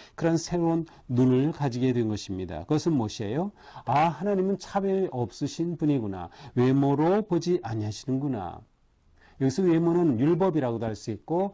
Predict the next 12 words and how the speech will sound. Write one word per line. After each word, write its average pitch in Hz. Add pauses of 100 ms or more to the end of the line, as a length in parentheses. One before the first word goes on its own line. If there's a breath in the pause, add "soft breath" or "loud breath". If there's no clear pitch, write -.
(140 loud breath)
할례라고도 180
할 113
수 -
있어요. 92 (240 loud breath)
이방인과 143
유대인을 135
구별지는 147
그것, 135 (260 loud breath)
이것이 190
있어야 175
유대인이고 160
유대인이어야 160